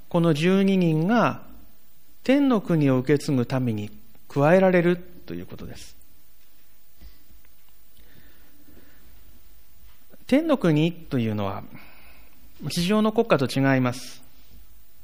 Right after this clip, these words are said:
あそこにあるとか、ここにあるとか言えるようなものではありませんし、領土に区切られたどっかの場所がそうだというのでもありません。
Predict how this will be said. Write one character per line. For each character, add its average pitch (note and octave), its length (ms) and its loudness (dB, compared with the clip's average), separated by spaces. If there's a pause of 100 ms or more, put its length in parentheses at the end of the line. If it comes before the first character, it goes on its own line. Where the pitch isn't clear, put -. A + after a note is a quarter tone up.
(440)
あ C#3 120 -2
そ G#3+ 120 2
こ A3 140 4
に A3 120 6
あ A3 60 12
る G#3 120 8
と F3+ 80 2
か、 C3+ 100 4
こ D3+ 140 4
こ F3+ 160 6
に F#3 80 6
あ F#3 80 10
る D#3+ 100 6
と C#3 80 -6
か C3 80 4
言 C3 120 6
え D3 60 10
る D#3 60 8
よ D#3 60 6
う D3 40 6
な C3+ 60 6
も B2+ 140 6
の B2+ 140 4
で A#2+ 80 4
は A2 100 2
あ A2 40 0
り A2+ 100 -2
ま A#2+ 120 0
せ A#2 180 -2
ん G2+ 60 -4
し、 A2 240 -4 (920)
領 A#3 180 4
土 F#3+ 140 6
に D#3 100 4
区 D#3 140 4
切 D#3 80 6
ら D#3 100 10
れ C#3+ 60 6
た C3 100 6
ど G#3+ 120 6
っ - 60 4
か G3 120 6
の D3 100 6
場 C#3+ 140 8
所 A3+ 140 2
が A#3 120 6
そ A3+ 200 6
う - 20 6
だ C3+ 120 10
と C3+ 120 2
い - 20 6
う - 20 6
の B2 120 6
で E3 80 6
も C#3 120 4
あ A#2 60 2
り A2+ 80 -2
ま A2+ 140 -2
せ A2+ 120 -6
ん。 G#2+ 120 -10